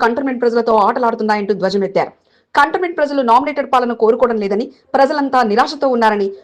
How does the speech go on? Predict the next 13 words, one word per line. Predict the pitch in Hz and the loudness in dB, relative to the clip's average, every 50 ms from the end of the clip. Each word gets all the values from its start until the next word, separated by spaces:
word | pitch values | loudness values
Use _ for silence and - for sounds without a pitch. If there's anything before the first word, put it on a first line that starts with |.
| - - | -10 0
వారందరి | 208 240 247 262 311 330 349 285 285 285 | 0 2 2 2 0 -2 -4 0 2 2
భావనలతో | 269 269 277 269 262 254 254 247 262 254 233 214 | 2 2 2 0 0 0 2 4 4 4 4 2
నామినేటెడ్ | 233 269 277 277 277 269 240 - 254 | 2 2 0 -2 -2 -2 -4 -2 -8
కుర్చీని | 240 240 - 240 226 220 220 | -8 -6 -4 -6 -4 -2 -2
తగలబెట్టి, | 208 220 254 240 233 226 233 226 175 - - _ _ - 185 | -2 -2 2 0 0 2 2 0 0 0 -10 _ _ 2 2
గెజెట్ | 240 240 330 - - | 2 2 2 0 -2
పత్రాలను | 269 254 254 262 226 233 220 208 226 | -4 -2 0 0 0 0 0 -2 -2
తగలబెట్టి | 202 214 240 220 220 220 220 220 214 196 | -2 -2 0 -2 -2 0 0 -2 -2 -2
నిరసనను | 202 202 254 226 220 233 269 285 - _ _ _ - | -4 -2 -2 -2 -2 -2 -4 -8 -10 _ _ _ -10
క్రిషాంక్ | 302 285 370 349 339 339 277 | -8 -2 -2 -2 0 0 -2
తన | 247 | -2
టీం | 240 240 262 277 285 285 | -2 -2 -4 -4 -4 -4
సభ్యులతో | 277 226 226 233 220 220 | -4 -2 -2 0 0 0